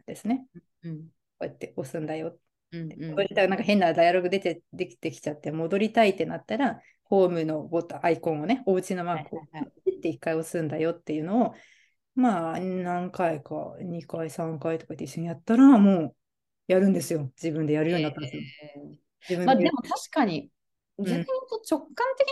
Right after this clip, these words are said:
Speaker 2: なんだろうね、タブレットって。
Speaker 1: うんうん。
Speaker 2: なんか、そう、
Speaker 1: ね。
Speaker 2: なんていうの、ピーシーでさ、それこそキーボード打つとかに比べればさ、
Speaker 1: うんうん。
Speaker 2: まあ、その自分の手先で全部操作できちゃうわけだからさ。
Speaker 1: うん。
Speaker 2: まあ、要は、なんか昔もそのなんかタブレットで始める時もなんか結構高齢者にもいいんだよみたいな話に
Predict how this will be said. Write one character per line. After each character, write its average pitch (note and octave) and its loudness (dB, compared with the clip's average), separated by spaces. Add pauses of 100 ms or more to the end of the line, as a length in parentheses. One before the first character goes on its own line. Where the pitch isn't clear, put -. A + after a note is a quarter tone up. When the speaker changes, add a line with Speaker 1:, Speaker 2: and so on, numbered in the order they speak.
(140)
Speaker 2:
な G#4+ 0
ん - 2
だ F#3 2
ろ C#3+ -2
う C3+ -8
ね、 F#3 -4
タ G#3 -4
ブ F3+ -2
レ D#3+ -2
ッ D#3+ -12
ト - -10
っ - 0
て。 A#3+ 8
Speaker 1:
う - 12
ん A#3 12
う G#3 8
ん。 G3+ 10
Speaker 2:
な E3 -6
ん - -14
か、 - -12
そ E3 -16
う、 - -4
Speaker 1:
ね。 G3 4
Speaker 2:
な G#3+ 8
ん E3+ 2
て - -12
い - -10
う - -18
の、 - -20 (120)
ピ A#3 -4
ー - 0
シ A#3+ -2
ー A3+ -2
で D#3+ -2
さ、 D3+ -8
そ E3 -12
れ E3+ -6
こ E3+ -10
そ - -16
キ A3+ -4
ー C#4 -2
ボ D#4+ 2
ー - 2
ド E3 0
打 F3 -4
つ - -12
と - -10
か D#3 -8
に D3 -8
比 C#3+ -10
べ D#3+ -4
れ E3+ -4
ば C#3+ -10
さ、 C3 -10 (260)
Speaker 1:
う - -12
ん F3+ -8
う - -8
ん。 D#3+ -12 (180)
Speaker 2:
ま A3 -6
あ、 G#3+ -8
そ G3+ -8
の F3+ -6
自 E3+ -6
分 A#3+ 0
の C4+ 2
手 C4 0
先 C4 -2
で D3 -2
全 D#3+ -6
部 C#3+ -12 (960)
操 F3+ -6
作 D3+ -8
で D3 -10
き - -20
ち - -8
ゃ F2 -6
う - -6
わ C#3+ -8
け B2+ -10
だ G2 -10
か - -16
ら - -14
さ。 - -12
Speaker 1:
う G#3+ 2
ん。 G#3 4
Speaker 2:
ま - 2
あ、 - 6
要 F#3 2
は、 E3+ 0 (160)
な F4+ -4
ん F#4+ -2
か - 4
昔 A4 2
も A4 4
そ G#4+ -4
の G#4 4
な G4+ 6
ん - -4
か - 0
タ F#4 2
ブ A#4 8
レ F4+ 8
ッ - 0
ト F#3 2
で F3+ 4
始 G#3+ 4
め C#4 6
る C4 0
時 C#4+ 0
も F3+ 0
な E3 0
ん F#3+ -2
か F3+ 0
結 C#4 0
構 F#3 2
高 B3+ 6
齢 F#4 8
者 C4 6
に E3+ 2
も D3+ 2
い F3 6
い - 8
ん A3 8
だ F3 8
よ C#3+ 4
み D3+ -2
た A#2+ 0
い - 0
な D3+ -2
話 F3 -4
に - -8